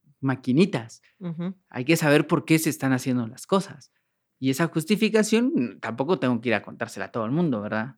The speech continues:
Speaker 1: Pero la tengo que tener yo. Sí, esa sí la tengo que tener yo. Entonces, justificar tus propósitos. Escribir, eh, el porqué de mis propósitos y escribirlos.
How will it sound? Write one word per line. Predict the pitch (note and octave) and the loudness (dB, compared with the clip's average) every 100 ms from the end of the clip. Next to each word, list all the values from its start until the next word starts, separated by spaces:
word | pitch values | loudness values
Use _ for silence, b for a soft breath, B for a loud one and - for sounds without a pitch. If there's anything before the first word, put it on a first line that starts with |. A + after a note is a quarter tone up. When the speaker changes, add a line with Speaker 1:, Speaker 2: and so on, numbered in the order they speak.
| b b _ | b b _
Speaker 1:
Pero | E3 | 6
la | D#3 | 6
tengo | C3+ E3+ | 6 4
que | E3 | 4
tener | D3+ D3+ B2+ | 4 2 6
yo. | F#3+ G#3+ - _ _ _ _ - | 8 6 0 _ _ _ _ -20
Sí, | - - - | -18 -12 0
esa | D#3+ F3+ D#3+ | 2 4 2
sí | F3 | 2
la | D3 | 2
tengo | C#3 C3 | 2 0
que | B2+ | 0
tener | A#2 A2+ | -4 -4
yo. | A#2+ | 0
Entonces, | E3 C#3 D#3+ F3 F3 - _ _ _ | 0 0 0 0 -4 -8 _ _ _
justificar | F#3 E3+ G#3 F3 F#3+ G3+ A3 | 0 2 2 2 6 6 6
tus | B3 A3+ | 2 2
propósitos. | G3+ G3 G#3+ - - - - _ _ _ _ _ _ | 0 0 -2 -6 -12 -18 -20 _ _ _ _ _ _
Escribir, | - C#3 - C#3+ D3+ F#3+ G3 F3 | -10 -8 -4 2 4 4 2 -2
eh, | D3 D3+ C#3 C3 A#2+ A2+ | 0 2 2 0 -2 -4
el | C3 B2+ | -4 -4
porqué | - B2 A#2+ F3 G3 | -2 -4 2 4 4
de | E3+ | 2
mis | C3+ B2 | -2 -4
propósitos | A#2+ A2 E3+ D3+ - - - _ - | -6 -4 -4 -4 -10 -18 -20 _ 0
y | A#3 B3+ - _ - | 2 2 0 _ -2
escribirlos. | D3 - A#2+ A2+ G3+ G3+ A2+ B2 - | -2 -2 -6 2 4 4 -2 -12 -20